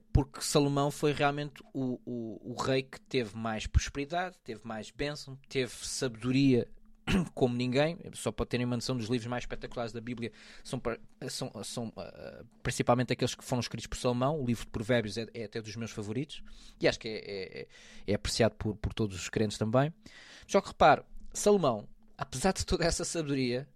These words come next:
eh, que foi dada por Deus, mas não por mérito dele, mas sim, mas sim, na verdade,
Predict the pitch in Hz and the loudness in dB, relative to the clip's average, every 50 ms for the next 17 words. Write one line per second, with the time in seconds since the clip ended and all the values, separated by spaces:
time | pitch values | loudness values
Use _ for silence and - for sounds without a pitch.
0 | - _ - - - - - - - _ _ _ - 110 _ - - - 143 131 | -20 _ -20 -20 -20 -20 -20 -20 -20 _ _ _ -12 -10 _ -8 4 4 6 8
1 | 143 135 131 120 127 127 - - 127 107 127 135 131 123 117 104 - 123 127 131 | 10 8 8 6 4 0 0 -4 -2 4 8 8 8 8 6 2 0 0 0 0
2 | 131 113 139 175 190 196 - - 147 139 143 147 151 147 131 117 - 113 107 117 | 2 2 2 2 2 4 4 4 4 6 8 8 8 8 6 4 0 -2 6 8
3 | 131 131 127 123 120 120 117 107 - - - - - - - - 254 226 135 98 | 8 8 8 6 6 4 4 4 2 0 0 0 -2 -2 0 2 2 4 4 2
4 | 92 - - - - _ _ _ - _ - _ _ _ _ _ _ _ _ _ | -2 -6 -14 -20 -20 _ _ _ -20 _ -20 _ _ _ _ _ _ _ _ _
5 | _ _ _ _ - - - _ - 147 175 190 - - - - - 175 139 104 | _ _ _ _ -20 -20 -14 _ 4 4 6 6 4 2 2 4 6 6 6 4
6 | 95 - _ _ - 120 127 143 131 113 123 104 95 127 123 113 - - - | 0 -6 _ _ -2 4 6 6 6 6 2 6 6 8 6 6 4 -2 -18